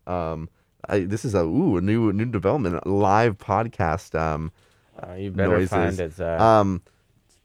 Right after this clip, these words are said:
Speaker 1: yeah, talk a little bit more. I mean, what do you think? Uh, Caleb, I'm, I'm assuming you didn't <laughs> care too much for the
Speaker 2: Yeah,
Speaker 1: score.
Speaker 2: I, I'd agree with Eric's description of generic. I don't know, it just, like, an action journey movie,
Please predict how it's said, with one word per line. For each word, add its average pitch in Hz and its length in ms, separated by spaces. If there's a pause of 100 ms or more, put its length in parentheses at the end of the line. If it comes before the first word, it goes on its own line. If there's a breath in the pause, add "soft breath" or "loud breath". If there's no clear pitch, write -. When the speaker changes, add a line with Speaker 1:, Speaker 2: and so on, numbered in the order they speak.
(140)
Speaker 1:
yeah, 139 280 (260)
talk 151 260
a 156 40
little 151 140
bit 131 140
more. 107 320
I 95 60
mean, 113 180 (120)
what 120 140
do 127 60
you 123 140
think? 95 300 (280)
Uh, 98 400
Caleb, 110 480
I'm, 104 200
I'm 95 100
assuming 101 340
you 92 120
didn't 92 600
<laughs> - 20
care 98 320
too - 200
much 87 220
for - 100
the 80 100
Speaker 2:
Yeah, - 160
Speaker 1:
score. 87 360
Speaker 2:
I, 151 160
I'd 165 100
agree 117 300
with 98 260 (960)
Eric's 95 340
description 95 520
of 80 140
generic. 80 560 (580)
I - 160
don't 80 80
know, 57 300
it - 180
just, 71 200 (1400)
like, 87 480
an 107 140
action 85 760
journey 80 560
movie, 80 680